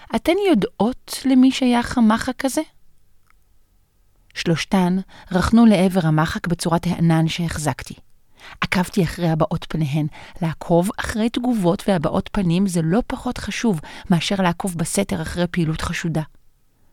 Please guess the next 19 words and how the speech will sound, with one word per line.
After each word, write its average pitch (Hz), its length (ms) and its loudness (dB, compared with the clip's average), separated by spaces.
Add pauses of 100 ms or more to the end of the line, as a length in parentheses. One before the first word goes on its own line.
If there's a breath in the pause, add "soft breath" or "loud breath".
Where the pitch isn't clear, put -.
(380)
"זה 196 220 2
שלי", 320 480 6 (680)
אמרה 175 200 2
הילי. 156 340 0 (1000 soft breath)
לי 208 240 8
הסמיקה 185 520 0 (380 soft breath)
ומבטה 180 420 4
ברח 165 300 -2
הצידה. 156 380 -4 (600)
"איפה - 200 -2 (120)
מצאת - 280 4
אותו?" 160 260 2 (800)
שאלה 165 400 0
ליהי. 156 320 0 (1400)
סגרתי 165 680 -4
את 170 140 -8
ידי 170 220 -2
על 156 140 0
המחק. - 560 -6